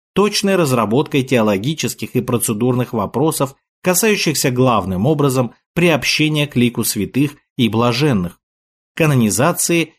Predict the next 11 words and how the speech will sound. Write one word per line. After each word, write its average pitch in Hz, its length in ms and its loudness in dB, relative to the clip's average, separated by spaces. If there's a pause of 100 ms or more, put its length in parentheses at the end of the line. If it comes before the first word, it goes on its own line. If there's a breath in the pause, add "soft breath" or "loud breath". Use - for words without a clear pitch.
(100)
и 185 260 2
беатификации. 123 1200 0 (880)
Его 135 300 4
книги 151 480 2
и 139 40 0
сегодня 147 520 0
считаются 131 640 0
образцовыми 113 1080 0 (120)
в 107 120 0
этой 113 240 0
области. 92 640 -2